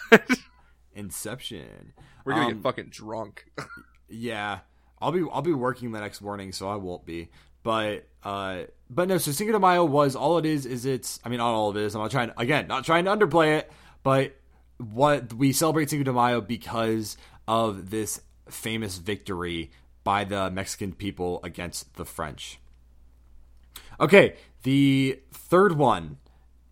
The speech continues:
Speaker 2: is sent in to us by Movie Date Night Podcast, which,
Speaker 1: Hey,
Speaker 2: uh,
Speaker 1: Greg and Lauren, best
Speaker 2: yeah.
Speaker 1: friends.
Speaker 2: Thanks, guys. Uh, this is one, is, this is another one of my favorites. It's the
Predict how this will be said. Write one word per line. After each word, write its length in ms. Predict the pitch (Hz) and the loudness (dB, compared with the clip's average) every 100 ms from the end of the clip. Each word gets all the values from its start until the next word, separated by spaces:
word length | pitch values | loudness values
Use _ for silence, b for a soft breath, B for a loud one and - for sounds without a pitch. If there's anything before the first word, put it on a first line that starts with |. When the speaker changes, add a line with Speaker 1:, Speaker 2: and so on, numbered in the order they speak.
| - | -6
Speaker 2:
is 140 | 123 | -2
sent 200 | - 147 | 0 2
in 140 | 147 139 | 2 0
to 180 | 143 143 | 4 4
us 140 | 139 | 4
by 420 | - 123 127 131 | 2 4 4 2
Movie 340 | 107 101 107 117 | -2 -6 -2 0
Date 240 | 120 160 | 2 0
Night 360 | 139 101 87 - | 0 -4 -6 -2
Podcast, 640 | 143 185 131 85 - - - - | 2 2 2 -4 -6 -10 -12 -8
which, 140 | 98 | -2
Speaker 1:
Hey, 640 | 240 247 233 226 214 208 | 0 2 2 2 2 0
Speaker 2:
uh, 40 | 185 | 0
Speaker 1:
Greg 240 | 175 196 | 0 0
and 80 | 190 | 0
Lauren, 560 | 190 190 165 135 113 110 - | 0 2 2 0 -4 -10 -6
best 160 | 147 | -2
Speaker 2:
yeah. 120 | 147 117 | 0 0
Speaker 1:
friends. 500 | 139 120 120 127 - _ - | 0 -2 -4 -10 -14 _ -2
Speaker 2:
Thanks, 180 | 165 - | 0 4
guys. 400 | 156 139 151 143 | 6 6 4 -2
Uh, 460 | 135 139 135 135 131 | 4 6 6 4 0
this 280 | 117 120 143 | -2 -6 -2
is 60 | 156 | 0
one, 180 | 156 151 | 2 2
is, 180 | 139 | 0
this 200 | 170 175 | 0 0
is 120 | 170 139 | 0 0
another 240 | 139 135 | 2 2
one 100 | 127 | 2
of 60 | 127 | 2
my 80 | 117 | 0
favorites. 440 | 147 135 120 113 | 2 2 0 -2
It's 200 | 127 - | -8 -6
the 380 | - 131 123 120 | -2 0 0 0